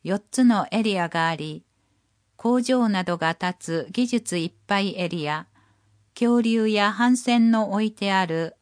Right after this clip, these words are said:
遊びいっぱいエリア、緑の多い自然いっぱいエリア、そしてビルが立ち並ぶ程よく都会エリアです。地平線には虹がかかっています。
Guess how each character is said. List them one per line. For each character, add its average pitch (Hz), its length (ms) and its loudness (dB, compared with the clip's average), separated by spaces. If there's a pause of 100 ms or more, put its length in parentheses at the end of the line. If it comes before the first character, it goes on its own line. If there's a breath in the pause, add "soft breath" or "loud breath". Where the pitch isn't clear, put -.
遊 208 280 -4
び 240 220 -2
い 220 40 -2
っ 214 40 -8 (140)
ぱ 214 140 0
い 208 180 -2
エ 185 120 -4
リ 165 200 -6
ア、 156 200 -6 (800)
緑 226 420 0
の 185 420 -2
多 185 100 2
い 175 280 -4
自 - 240 -8
然 254 320 4
い 226 60 2
っ 226 60 -2 (140)
ぱ 220 140 2
い 214 200 -2
エ 190 80 -2
リ 170 220 -4
ア、 156 200 -6 (680)
そ - 220 -6
し - 140 -8
て - 420 -4
ビ 254 120 2
ル 247 120 2
が 180 160 0
立 175 200 -6
ち 202 140 -4
並 185 380 0
ぶ 175 280 -6 (220)
程 240 300 -2
よ 247 160 0
く 185 260 -4
都 - 180 -8
会 226 380 0
エ 202 100 -2
リ 185 180 -2
ア 165 80 -2
で 160 160 -6
す。 - 320 -14 (1160)
地 208 100 -2
平 247 260 2
線 240 340 4
に 226 140 4
は 180 280 2
虹 185 300 -2
が 240 160 2
か 220 140 -4
か 214 140 -2
っ 214 80 -6
て - 200 -4
い 170 120 -2
ま 160 200 -4
す。 - 280 -20